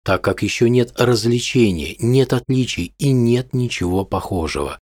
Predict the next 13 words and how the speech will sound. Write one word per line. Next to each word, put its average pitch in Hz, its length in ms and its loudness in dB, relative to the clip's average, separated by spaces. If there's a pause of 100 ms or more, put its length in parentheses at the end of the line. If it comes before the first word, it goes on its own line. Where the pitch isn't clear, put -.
(260)
Младенец 120 840 2
живет 113 400 0
в 117 40 -4
мире 120 360 4
желаний 117 600 2
и 135 160 -2
ощущений, 98 760 -2 (220)
но 98 120 2
еще 98 280 0
не 107 140 0
понимает, 120 580 0
про 95 200 0
что - 480 2